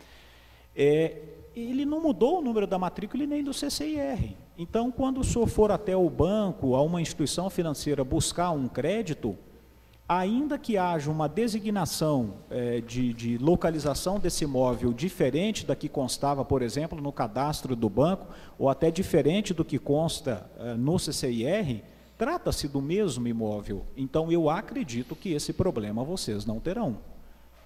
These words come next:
porque o banco vai saber que ele está lidando com o mesmo imóvel, embora tenha mudado o nome da localidade. E só para finalizar, caso o incra esteja emitindo um novo C C I R,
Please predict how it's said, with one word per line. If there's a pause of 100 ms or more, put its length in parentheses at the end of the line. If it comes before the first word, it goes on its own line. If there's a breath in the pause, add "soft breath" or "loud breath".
porque
o
banco
vai
saber
que
ele
está
lidando
com
o
mesmo
imóvel, (100)
embora
tenha
mudado
o
nome
da
localidade. (640 loud breath)
E (100)
só
para
finalizar, (1160 loud breath)
caso
o
incra
esteja
emitindo
um
novo
C
C
I
R,